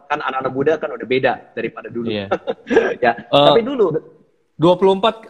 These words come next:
Speaker 2: eh, dua puluh, dalam empat puluh delapan jam kita WhatsApp. <laughs>
Speaker 1: Ya, ya, ya, ya. Dan minggu itu kita coba untuk ketemuin mereka,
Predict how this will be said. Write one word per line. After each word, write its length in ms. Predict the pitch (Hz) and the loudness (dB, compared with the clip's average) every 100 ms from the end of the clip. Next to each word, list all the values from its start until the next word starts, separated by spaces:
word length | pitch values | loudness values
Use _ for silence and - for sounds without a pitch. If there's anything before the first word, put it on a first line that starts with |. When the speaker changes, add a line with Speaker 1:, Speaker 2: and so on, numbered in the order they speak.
| _ | _
Speaker 2:
eh, 160 | - 165 | -6 -4
dua 120 | 165 175 | -4 -6
puluh, 120 | 175 | -4
dalam 320 | 165 165 170 | -2 -2 -2
empat 160 | 175 170 | -6 -4
puluh 160 | 175 160 | -4 -4
delapan 160 | 170 165 | -4 -4
jam 100 | 196 190 | -6 -6
kita 460 | 160 180 180 - 85 - | -6 -4 -4 -6 -10 -6
WhatsApp. 400 | 156 143 139 - - | -4 -2 -6 -6 -16
<laughs> 20 | - - - - - 466 480 392 | -20 -20 -8 -2 0 2 2 4
Speaker 1:
Ya, 160 | 415 - - - | 2 2 0 2
ya, 100 | 220 - | 0 0
ya, 160 | 135 135 - 147 - - - - | -2 -4 -4 -10 -12 -8 -8 -6
ya. 220 | 139 135 120 - 208 - - - - 170 | -4 -2 -4 -8 -16 -10 -6 0 2 2
Dan 120 | 208 190 - - 262 254 247 233 220 208 _ _ | 2 0 -8 -12 -4 -2 -2 -4 -8 -12 _ _
minggu 320 | _ - 214 240 | _ -14 -6 -2
itu 560 | 247 - 165 165 190 _ | -2 -2 -2 -2 -6 _
kita 560 | 170 170 220 196 - - | -8 -2 -2 -2 -6 -8
coba 320 | 170 180 170 | -4 -4 -4
untuk 240 | 156 175 | -6 -12
ketemuin 320 | 165 190 180 | -8 -6 -6
mereka, 480 | 175 170 175 - - | -4 -2 -2 -4 -10